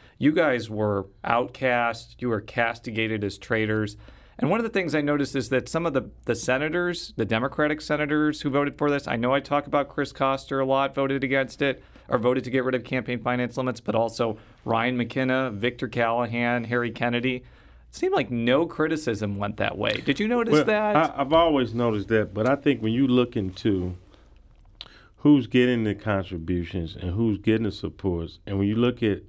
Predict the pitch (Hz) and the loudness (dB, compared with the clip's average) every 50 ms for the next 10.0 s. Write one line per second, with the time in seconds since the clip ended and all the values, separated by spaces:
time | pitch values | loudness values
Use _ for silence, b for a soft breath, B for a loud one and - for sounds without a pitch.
0 | - - - - 107 104 95 85 - - 104 95 95 92 92 98 87 80 90 - | -20 -14 -2 0 0 2 0 -2 -2 -2 -2 -2 -2 -2 -4 -8 -8 -8 -10 -6
1 | - - 113 113 107 104 101 98 98 101 101 98 - 107 95 95 104 113 123 123 | 0 2 2 4 4 4 2 2 2 2 0 0 -2 -6 -4 -2 0 2 2 2
2 | 104 98 87 95 92 90 - - - 95 90 87 - - b b b b b b | 0 -2 -2 -2 -4 -4 -4 -4 -4 -4 -4 -4 -8 -14 b b b b b b
3 | - 113 135 165 147 123 101 98 104 101 104 90 - - - 76 - - 104 104 | 2 4 4 4 4 2 2 2 0 0 0 -6 -10 -10 -12 -12 -4 -2 0 2
4 | 110 120 120 - - 95 95 113 131 135 131 113 98 101 107 101 101 - 101 95 | 2 0 -2 -4 -4 0 2 2 4 4 2 2 2 2 0 0 2 0 0 0
5 | 92 90 b b b b b b b b - 104 101 98 98 95 - - 107 104 | 0 -2 b b b b b b b b 0 2 2 2 2 0 0 2 2 2
6 | 104 101 101 92 92 92 - - 101 - - 120 120 113 110 113 123 131 117 101 | 2 2 0 -2 -4 -6 -4 -4 -4 0 2 2 4 4 6 4 4 2 2 2
7 | 107 107 101 98 - - 107 101 92 95 - - 104 98 107 110 107 113 127 143 | 2 2 2 2 0 0 0 0 0 -4 -2 0 0 2 2 2 2 2 2 2
8 | 151 135 107 92 90 90 85 85 - - - 90 90 90 b b b b b b | 2 2 2 2 0 -2 -4 -6 -10 -10 -10 -10 -10 -10 b b b b b b
9 | b b b - 107 110 110 107 107 101 - - - 104 104 101 95 95 92 90 | b b b 0 2 4 4 2 0 -2 -6 -6 -4 -2 0 2 2 0 -2 -4